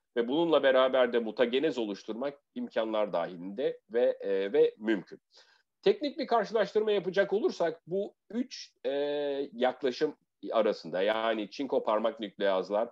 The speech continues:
tail nükleazlar ve crispr arasında crispr her şeyden önce olağanüstü bir uygulama kolaylığına sahip. Bu sebepten dolayı da oldukça, e, yüz güldürücü. Aynı şekilde kalıp tanıma özelliği ve kalıba yönlendirilme etkisi de bir o kadar yüksek başarı sağlıyor ve yüz güldürücü.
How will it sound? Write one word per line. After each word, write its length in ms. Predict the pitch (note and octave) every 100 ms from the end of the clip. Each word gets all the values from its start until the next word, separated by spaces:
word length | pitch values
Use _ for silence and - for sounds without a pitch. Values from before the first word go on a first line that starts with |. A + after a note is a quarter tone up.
| - _
tail 220 | - C#3
nükleazlar 720 | C3 A#2+ G#2+ A2 G#2+ A#2 A#2
ve 100 | G#2+ -
crispr 320 | C3 B2 G#2+
arasında 600 | F2 E2 - D#2+ F#2+ - _ _ _ -
crispr 400 | B3+ B3 - A3+ A#3 -
her 200 | F#3 B3
şeyden 340 | F#3+ F#3 E3+
önce 220 | F3 D#3+
olağanüstü 800 | E3+ A2+ C#3 E3 D#3 - D#3 C#3+
bir 140 | C3 C#3
uygulama 640 | B2 A#2+ A#2 A#2+ C3 C3+
kolaylığına 720 | - A2+ G#2+ G#2 G#2+ G#2+ G#2+
sahip. 440 | G#2 F#2 F#2 E3+ -
Bu 80 | C3+
sebepten 480 | A#2+ A#2 - B2+
dolayı 280 | G#2+ F#2 F#2
da 220 | C#3+ D#3+
oldukça, 600 | A2 G2+ F#2+ - E3+ F3 -
e, 180 | A#2+
yüz 340 | A#2+ A#2+ G#3+ G#3
güldürücü. 640 | B2 D2+ D#2+ - E3+ A3+ - - - -
Aynı 280 | F#3+ C4 C4
şekilde 480 | - A3 G#3 A3 G3+
kalıp 300 | - G#3+ A#3+
tanıma 360 | F3+ G3 G#3+ G3+
özelliği 460 | D#3 E3+ E3+ F3
ve 180 | E3+ E3+
kalıba 380 | E3 E3 D#3+ F3
yönlendirilme 640 | D#3+ D3+ D3+ D3 D3+ D#3+
etkisi 460 | E3 C#3 - C3 C#3
de 120 | C3
bir 60 | C3+
o 140 | A#2+
kadar 300 | A#2 G#2+ G#2+
yüksek 460 | F#2+ G2 - G2 -
başarı 460 | F2 F#2+ F#2 F#2+ -
sağlıyor 580 | - E2+ D2+ G2+ D3 B2+
ve 60 |
yüz 280 | G2 G2 A2+
güldürücü. 500 | C#3+ D3 D#3 D3 F3+